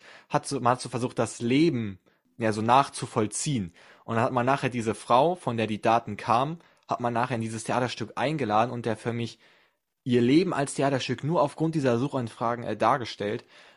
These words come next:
Ähm, und das, ja, ist einfach, äh, ich sag jetzt einfach mal neutral, einfach krass zu sehen,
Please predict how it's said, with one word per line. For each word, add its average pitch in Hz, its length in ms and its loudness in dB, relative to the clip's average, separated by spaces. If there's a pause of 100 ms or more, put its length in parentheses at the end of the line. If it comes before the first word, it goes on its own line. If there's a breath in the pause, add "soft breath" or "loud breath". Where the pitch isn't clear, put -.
(120)
Ähm, 110 160 -2
und 107 160 -2
das, - 360 -4 (960)
ja, 110 140 0
ist - 200 -6
einfach, 113 360 -2
äh, 110 120 -12 (1120)
ich 135 140 -6
sag 117 100 4
jetzt 110 100 0
einfach 117 160 0
mal 107 120 0
neutral, 107 480 0
einfach - 280 -8
krass - 400 -6
zu - 160 -6
sehen, 87 320 -2